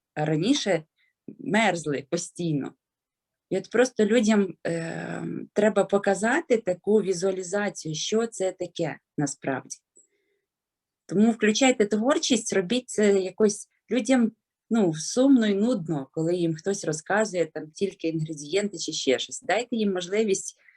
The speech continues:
посміхнутися. Робіть просто, робіть якісь такі некласичні речі, щоб звертати на себе увагу. Під кінець,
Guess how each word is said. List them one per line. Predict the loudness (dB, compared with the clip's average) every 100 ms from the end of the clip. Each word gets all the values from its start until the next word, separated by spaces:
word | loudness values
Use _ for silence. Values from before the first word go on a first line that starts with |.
| -6
посміхнутися. | -4 -2 -4 0 0 0 -2 -10 -10 -12 _ _ _ _ _ _ _ _ _ _ _ _ _ _ _ -10
Робіть | -6 -2 -2 -2
просто, | -4 -4 -2 -4
робіть | -2 -2 -2 -4
якісь | -4 -4
такі | -4 -4 2 2
некласичні | 4 2 2 0 0 0 0 0 -4
речі, | -2 -6 -4 -6 -6
щоб | -6 -6
звертати | -6 -8 -6 -8 -8
на | -8
себе | -8 -8
увагу. | -8 -10 -10 -12 -16 _ _ -20 -20 -20 _ _ _ _ _ -4
Під | -4 -2
кінець, | 2 4 4 0 -4